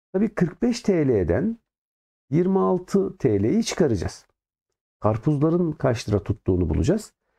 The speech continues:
Beşten altı çıkmaz. Komşudan bir onluk aldık. On beşten altı çıktı. Dokuz. Burada üç kalmıştı. Üçten iki çıktı. Bir. On dokuz T L'ye de karpuz almış. Tabii bu iki tane karpuz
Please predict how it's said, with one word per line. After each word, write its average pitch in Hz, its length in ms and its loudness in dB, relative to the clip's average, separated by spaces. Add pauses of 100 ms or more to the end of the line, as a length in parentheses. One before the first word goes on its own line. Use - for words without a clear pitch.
(420)
Beşten 190 300 0
altı 185 260 0
çıkmaz. 170 520 -2
Komşudan 160 500 0
bir 160 60 2
onluk 165 260 0
aldık. 98 280 -2
On 160 180 0
beşten 165 260 -2
altı 151 300 0
çıktı. 110 360 -2
Dokuz. 147 400 0
Burada 143 240 0
üç - 240 -2
kalmıştı. 196 680 -2 (840)
Üçten - 260 -2
iki 117 160 -2
çıktı. - 360 -4
Bir. 117 680 -2 (520)
On 220 200 2
dokuz 170 280 -2
T 123 240 0
L'ye 104 300 2
de 240 200 -2 (260)
karpuz 156 680 -2
almış. - 480 -4 (240)
Tabii 175 280 0
bu 202 220 0 (300)
iki 180 220 -2
tane 101 320 0
karpuz - 560 -4